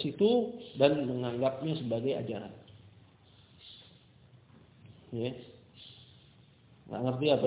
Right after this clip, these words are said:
itu kesyirikan. Ya. Apa yang dahulu dilakukan oleh orang-orang musyrikin. Ya. Bagaimana Al-Qur'an menjelaskan,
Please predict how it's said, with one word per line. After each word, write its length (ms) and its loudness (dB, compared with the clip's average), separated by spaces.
itu 160 2
kesyirikan. 440 2
Ya. 320 -4
Apa 280 2
yang 120 4
dahulu 240 8
dilakukan 480 6
oleh 80 6
orang-orang 480 4
musyrikin. 720 0
Ya. 240 -4
Bagaimana 720 6
Al-Qur'an 920 4
menjelaskan, 720 4